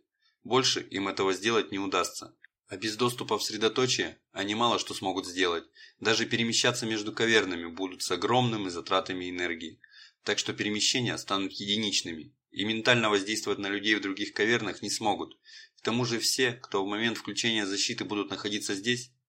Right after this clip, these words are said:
просто сгорят. Поэтому Кенрик потребовал от посоха, чтобы защита включилась только после того, как игмалионцы уйдут домой. Тот внес в окончательное заклинание небольшое изменение.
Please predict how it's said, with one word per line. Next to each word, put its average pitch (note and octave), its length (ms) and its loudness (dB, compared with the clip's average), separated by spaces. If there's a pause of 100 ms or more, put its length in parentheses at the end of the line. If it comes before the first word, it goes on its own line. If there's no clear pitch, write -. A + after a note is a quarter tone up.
(140)
просто A#2+ 320 -2
сгорят. F2+ 500 2 (340)
Поэтому G#2 400 0
Кенрик G#2+ 520 0 (120)
потребовал G#2 560 4
от F#2+ 160 -4
посоха, A#2 340 -2
чтобы F#2+ 260 -4
защита F#2+ 380 -2
включилась F#2 480 -4
только F2+ 260 -6
после F#2+ 300 -4
того, A2 260 2
как G2 240 -8
игмалионцы F#2+ 560 -2
уйдут E2+ 340 -6
домой. F2+ 380 -2 (640)
Тот C3+ 360 0
внес B2+ 340 -2
в G#2 40 0
окончательное G2 560 0
заклинание G2+ 540 0
небольшое F2+ 540 2
изменение. E2+ 720 -6